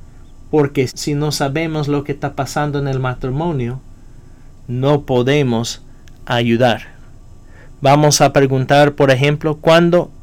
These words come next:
empezaron los problemas? ¿Cuáles son los problemas? ¿Cómo han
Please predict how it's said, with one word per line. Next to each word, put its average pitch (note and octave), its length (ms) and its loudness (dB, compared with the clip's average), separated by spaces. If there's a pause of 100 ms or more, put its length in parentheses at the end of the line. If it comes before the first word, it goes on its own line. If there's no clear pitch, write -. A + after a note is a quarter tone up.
(160)
empezaron C3+ 760 2
los A#2+ 160 -2
problemas? A2+ 800 -4 (1000)
¿Cuáles C3+ 440 4
son F#3+ 420 2
los B2 160 2
problemas? A#2 800 -4 (920)
¿Cómo E3 480 4
han E3 380 2